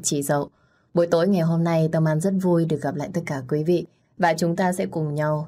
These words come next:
tiếp tục lắng nghe tập chín của câu chuyện Phía trước là cầu vồng, được viết bởi tác giả An Yên. Quý vị và các bạn thân mến, chỉ còn hai tập truyện nữa thôi là chúng ta sẽ kết thúc bộ truyện này.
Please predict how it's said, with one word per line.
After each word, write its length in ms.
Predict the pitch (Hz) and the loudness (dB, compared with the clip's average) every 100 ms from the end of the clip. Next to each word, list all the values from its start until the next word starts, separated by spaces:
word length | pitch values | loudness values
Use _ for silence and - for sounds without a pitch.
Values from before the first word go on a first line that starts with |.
| - | -4
tiếp 160 | 208 208 | -2 0
tục 180 | 151 - - | -2 -4 -14
lắng 240 | - 143 147 | -6 -4 0
nghe 240 | 156 151 - _ _ _ _ _ | -2 -2 -8 _ _ _ _ _
tập 160 | 175 165 | -2 0
chín 400 | - 151 147 208 | 0 0 0 0
của 140 | 175 | -2
câu 220 | 151 147 143 | 0 -2 0
chuyện 260 | 160 143 - - | -2 -2 -6 -6
Phía 220 | - 170 | 0 0
trước 300 | 170 254 262 | 0 -2 -2
là 140 | 175 147 | -4 -2
cầu 180 | 156 143 | -2 0
vồng, 280 | 147 139 131 - - | 0 0 -2 -10 -4
được 180 | 151 143 | -4 0
viết 220 | 220 220 | -2 -2
bởi 200 | 175 143 | -4 -2
tác 160 | 160 160 | -4 -4
giả 320 | 165 151 - - | -4 -6 -10 -2
An 240 | 165 160 | 2 4
Yên. 220 | 170 165 165 _ _ _ | 4 2 -4 _ _ _
Quý 120 | 214 | 0
vị 180 | 220 240 | 2 2
và 120 | 185 | 2
các 80 | 190 | 0
bạn 200 | 202 185 | 0 0
thân 200 | 185 175 | 0 2
mến, 200 | 160 151 | 2 0
chỉ 120 | 160 | -2
còn 200 | 170 151 | -2 -2
hai 180 | 156 160 | -2 -2
tập 180 | 151 139 | -2 -6
truyện 260 | - 151 156 | -4 -4 -4
nữa 100 | 147 | -8
thôi 240 | 160 170 151 | -6 -4 -2
là 100 | 135 | -4
chúng 240 | 147 143 | -6 -6
ta 160 | 151 151 | -6 -6
sẽ 140 | - - | -8 -4
kết 120 | 190 | -4
thúc 160 | 190 233 | -2 -2
bộ 180 | 170 - | -2 -2
truyện 240 | - - 147 | -2 0 0
này. 260 | 143 139 | 0 -2